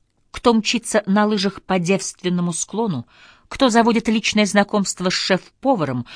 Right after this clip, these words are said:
кто ищет пляж, на который не ступала нога человека, а за ними десятки миллионов юных американцев, ещё не разжившихся деньжатами, но уже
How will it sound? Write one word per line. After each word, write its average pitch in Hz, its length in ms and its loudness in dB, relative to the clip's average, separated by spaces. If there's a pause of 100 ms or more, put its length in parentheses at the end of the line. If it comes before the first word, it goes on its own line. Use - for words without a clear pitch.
(140)
кто - 200 0
ищет 226 460 -2
пляж, 254 480 0
на 147 140 -4
который 143 480 -2
не 147 140 -2
ступала 139 420 -4
нога 135 260 -4
человека, 135 560 -8 (560)
а 139 100 0
за 135 120 -2
ними 135 180 -2
десятки 131 680 -4
миллионов 233 500 0
юных 190 340 -4
американцев, 156 640 -6 (480)
ещё 170 480 -2 (240)
не 190 260 2
разжившихся 196 880 -2
деньжатами, 127 800 -4 (240)
но 147 160 0
уже 143 320 0